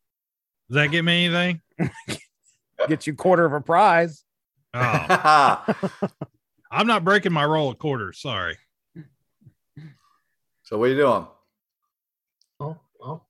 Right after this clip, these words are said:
Speaker 4: I'll throw the pitch. I'm gonna
Speaker 3: You
Speaker 4: warm
Speaker 3: wa-,
Speaker 4: up my
Speaker 3: you
Speaker 4: shoulder
Speaker 3: wa-,
Speaker 4: a little bit.
Speaker 3: you, yeah, you're warming up your shoulder. You got
Speaker 4: We
Speaker 3: your
Speaker 4: toss
Speaker 3: wa-
Speaker 4: the mad ball back and forth just to warm up.
Speaker 2: Oh, yes.
Speaker 3: <laughs> Okay.
Speaker 2: Come on,
Speaker 3: Yep.
Speaker 2: Conrad. You got this.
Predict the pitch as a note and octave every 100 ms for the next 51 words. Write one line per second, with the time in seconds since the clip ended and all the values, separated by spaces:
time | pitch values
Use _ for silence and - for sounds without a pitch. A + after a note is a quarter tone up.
0 | C3+ D3 - F3 D#3+ - F#3+ C3+ C#3 D3
1 | C#3 D3+ F3+ F#3+ - E3 D3 G3 F#3 F3
2 | E3+ D#3 E3+ - A#2 A#2 B2+ G#3+ A3 G3+
3 | F#3 E3+ D3+ E3 E3+ D#3+ D#3+ D#3+ F3+ A3
4 | A3 G#3+ G3 G#3 G#3+ F3+ F3+ F3 E3+ E3+
5 | D3+ E3 D#3+ D#3+ D#3 - C#3+ D#3+ D#3 D3+
6 | F3 E3 E3+ D#3 B2+ - - B2 A#2+ A2
7 | A2+ - - - - A#3 G3+ D#3+ D#3 D#3+
8 | D#3 F#3 F#3 D3 C3 A#2 -